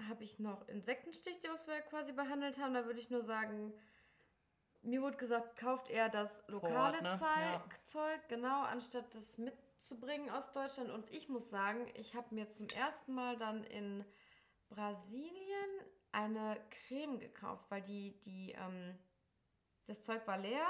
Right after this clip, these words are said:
Speaker 1: Nee, gar nicht wahr. Das war in El Salvador. Da hab ich mir eine Creme gekauft und die roch so gut und die ist sich schön
Speaker 2: <laughs>
Speaker 1: verteilt. Und ich würd mir immer nur noch die Cremes kaufen, anstatt dieses Sprühzeug. Ich schick auch immer die Leute, die mir, die mit mir die Unterkunft teilen, aus dem Zimmer raus, weil wenn die das dann rumsprühen oder auch beim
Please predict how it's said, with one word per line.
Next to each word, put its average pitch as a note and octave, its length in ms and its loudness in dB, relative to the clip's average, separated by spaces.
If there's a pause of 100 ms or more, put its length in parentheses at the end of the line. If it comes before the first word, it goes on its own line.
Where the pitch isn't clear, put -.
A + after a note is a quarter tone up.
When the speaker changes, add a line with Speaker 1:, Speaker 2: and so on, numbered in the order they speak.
(340)
Speaker 1:
Nee, G#3 140 0
gar F3 140 -2
nicht F3 160 -10
wahr. F#3 300 -4
Das F3+ 180 -12
war F#3+ 160 -4
in F#3+ 80 -8
El - 160 -4
Salvador. F#3+ 580 0 (180)
Da G3+ 120 -4
hab A3 80 2
ich A#3 120 -2
mir A3 60 4
eine G3 160 0
Creme E4 360 -2
gekauft - 380 -2
und G#3 120 -6
die G#3 80 -6
roch C4+ 260 -6
so - 200 -8
gut A#3+ 260 -8
und A3 120 -4
die G#3+ 80 -4
ist G#3+ 100 -10
sich A3 120 -10
schön A3+ 180 -2
Speaker 2:
<laughs> B3 80 8
Speaker 1:
verteilt. D4 760 0
Und A#3+ 140 -2 (340)
ich B3 160 -2
würd C#4 120 -2
mir B3+ 100 4
immer G#3 260 2
nur F3+ 120 0
noch E3+ 100 -2
die F3 100 -8
Cremes F3 320 -6
kaufen, F#3 200 4
anstatt G3 300 2
dieses F3+ 240 -6
Sprühzeug. A#3 600 0
Ich G#3 120 -4
schick - 200 -4
auch G#3 160 2
immer B3 180 4
die G#3+ 100 -2
Leute, A#3 300 4
die A3 160 -4
mir, G#3+ 220 2 (460)
die A3 80 -2
mit A3 120 4
mir G#3+ 100 4
die - 80 0
Unterkunft A#3 500 2
teilen, G3+ 200 2
aus G3+ 100 0
dem G3 100 -2
Zimmer B3 360 4
raus, A3 260 4
weil G#3 100 0
wenn G#3+ 120 2
die A#3 80 2
das G#3 160 0
dann G3 160 -2
rumsprühen C#4 580 -2
oder G#3+ 160 4
auch G#3+ 160 0
beim G3+ 160 -2